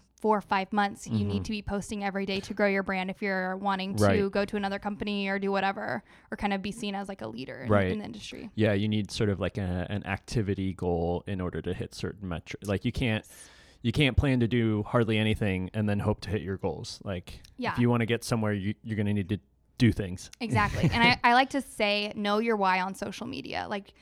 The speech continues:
Speaker 1: I try my best not to post just to post, to have content out there. I really want it to be adding value. So my why is because I wanna be seen as an industry leader in the commercial
Speaker 2: Mm-hmm.
Speaker 1: real estate world.
Speaker 2: Sure.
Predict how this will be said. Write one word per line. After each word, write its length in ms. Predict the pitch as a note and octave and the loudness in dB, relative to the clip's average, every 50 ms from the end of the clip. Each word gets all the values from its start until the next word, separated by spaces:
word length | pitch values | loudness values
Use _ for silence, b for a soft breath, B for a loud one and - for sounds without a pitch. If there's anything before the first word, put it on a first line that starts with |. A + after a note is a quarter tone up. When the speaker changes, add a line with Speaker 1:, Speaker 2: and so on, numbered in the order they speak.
| b b b b b b b - | b b b b b b b -4
Speaker 1:
I 140 | A3 A3 A#3+ | -2 -2 -2
try 320 | A#3 - C4 B3 A#3 A3+ G#3+ | -2 -2 0 0 2 2 0
my 140 | G#3+ G#3 G#3 | 0 0 0
best 280 | G3+ G3 G3 F#3+ - A3 | 0 0 -2 -2 -4 -6
not 140 | - - - | -6 -6 -6
to 80 | G#3+ | -8
post 340 | - - - G3+ A3+ F#3+ - | -6 -6 -6 -4 -6 -6 -8
just 180 | - G#3+ - - | -10 -10 -8 -8
to 60 | - | -10
post, 460 | - - G#3 G3+ G3+ G#3 F#3+ - - - | -8 -6 -4 -4 -4 -4 -8 -10 -10 -8
to 60 | G#3 | -2
have 240 | F#3+ G#3 G#3 - - | -2 -2 -2 -2 -6
content 460 | - - G3 G3 F#3+ - - A3+ A#3 | -6 -4 -4 -4 -4 -4 -4 -2 0
out 200 | A#3 A#3+ A#3 - | 0 -2 -2 -2
there. 200 | B3+ B3 B3 B3 | -2 0 0 0
I 100 | A#3 A#3 | 0 -2
really 360 | A#3 A3 A#3 B3 A3 G#3 G#3 | -4 -2 0 2 4 4 4
want 200 | G3+ G#3 G#3 G#3 | 4 4 2 2
it 80 | G3+ G3+ | -2 -6
to 100 | - G3+ | -8 -6
be 140 | G#3 G#3 | -6 -2
adding 260 | - G3+ G3 G3 G3 G3 | -2 -2 -2 -2 -4 -4
value. 300 | G3 F#3+ G3 G3+ G#3 G3 | -2 -2 -2 -4 -6 -8
So 180 | - - G#3 G3+ | -4 -4 -4 0
my 280 | G#3 G3+ G3 G3+ G#3 | 0 2 2 2 2
why 320 | G3+ G3 G3 G3 G3+ G3+ G#3 | 0 0 0 2 2 0 0
is 360 | - - G3 G3 G3 G3 G3 | -2 -2 -4 -4 -4 -4 -6
because 220 | G3 G#3 G3+ F#3+ G3+ | -10 -8 -8 -4 -4
I 60 | G3 | -2
wanna 180 | G3 G3+ G3+ G3 | -2 -2 -4 -4
be 80 | G#3 | -8
seen 360 | F#3+ - - A3+ G#3 G3+ G3+ - | -12 -10 -10 -8 -6 -6 -6 -4
as 400 | - G3 G3 G3+ G#3+ G#3+ - - - | -2 -2 -2 -2 -2 -4 -8 -10 -8
an 100 | - A3 | -8 -6
industry 340 | A3 G#3+ G3+ - - A3+ A3 | -6 -6 -8 -8 -8 -8 -6
leader 180 | G#3+ - A2 A2 | -6 -4 -4 -6
in 60 | - | -6
the 60 | - - | -6 -8
commercial 380 | - - A2 G#2 G2 F#2+ G#2 | -6 -2 -2 -2 0 0 0
Speaker 2:
Mm-hmm. 100 | G2+ G2+ | -2 -2
Speaker 1:
real 100 | - - | -2 -4
estate 240 | - - - - - - | -6 -8 -8 -10 -8 -8
world. 340 | - - - - - - - - - | -8 -10 -10 -12 -16 -20 -20 -16 -8
Speaker 2:
Sure. 320 | - - A#2+ G#2 F#2+ F#2+ | -2 0 2 2 0 -2